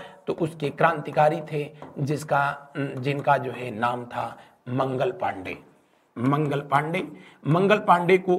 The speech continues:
अप्रैल अठारह सौ संतावन में जो है फांसी दे दिया गया और अठारह सौ संतावन की क्रांति के जो है पहले शहीद जो व्यक्ति थे वो मंगल पांडे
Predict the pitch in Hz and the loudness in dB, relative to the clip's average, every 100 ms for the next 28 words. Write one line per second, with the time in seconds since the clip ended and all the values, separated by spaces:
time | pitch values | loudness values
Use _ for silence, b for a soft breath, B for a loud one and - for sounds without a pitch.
0 | 175 170 175 170 165 165 135 151 160 156 | 2 0 4 2 4 -2 0 0 0 -2
1 | 156 156 151 156 165 165 147 135 131 139 | -4 -6 4 4 4 -2 -2 -4 -4 -6
2 | 139 131 135 196 190 185 190 180 185 185 | -6 -8 -6 -6 -6 -6 -6 -6 -2 -2
3 | - B B - 214 - - 180 185 233 | -2 B B 2 4 4 -2 4 4 4
4 | 202 190 - 160 156 160 180 185 151 160 | 0 -4 -2 -2 4 4 2 -8 -2 0
5 | 160 156 196 160 147 143 165 196 - B | 0 -4 -6 -4 -2 -2 0 -2 -2 B
6 | B - - 220 254 - 180 165 156 156 | B 0 2 2 -2 -4 -4 -2 -2 -2
7 | 147 147 156 165 151 151 135 131 113 135 | -2 -4 -4 -8 -6 -6 -6 -6 -4 -4
8 | 127 120 117 | -2 -6 -6